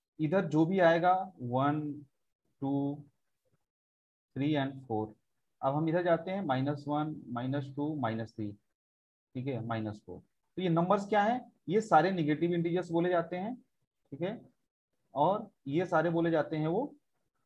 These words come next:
positive integers बोले जाते हैं। तो ये हमारा integers है। तो integers is negative, positive और ज़ीरो,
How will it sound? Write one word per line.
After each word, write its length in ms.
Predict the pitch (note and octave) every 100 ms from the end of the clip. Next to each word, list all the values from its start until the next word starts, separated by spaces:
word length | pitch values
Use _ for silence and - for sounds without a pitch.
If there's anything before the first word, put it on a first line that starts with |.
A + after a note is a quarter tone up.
| _ _
positive 360 | E3 D#3+ F3+ F3+
integers 340 | D3 C3 B2
बोले 180 | B2 G#2+
जाते 280 | G2+ F#2+ G2+
हैं। 140 | F#2+ G2 _ _ _ _ _ _ _ _ _ _ _ _ -
तो 240 | A3 - C#3+
ये 200 | D#3 G#3+
हमारा 380 | E3+ D#3 G#3+ -
integers 460 | E3 E3 D3+ C3+ A2
है। 80 | G2+
तो 220 | - -
integers 600 | E3 E3+ G3 G3 B3 B3 -
is 280 | G#3 B3 B3+ _ _ _ _ _ _ _ _ _ -
negative, 600 | D3+ E3 F3 E3+ B3 C4 C4 - _ _ _
positive 640 | D#3 D#3 D#3 E3 A3+ A#3+ A#3+ -
और 200 | E3 D3+
ज़ीरो, 280 | D#3 E3+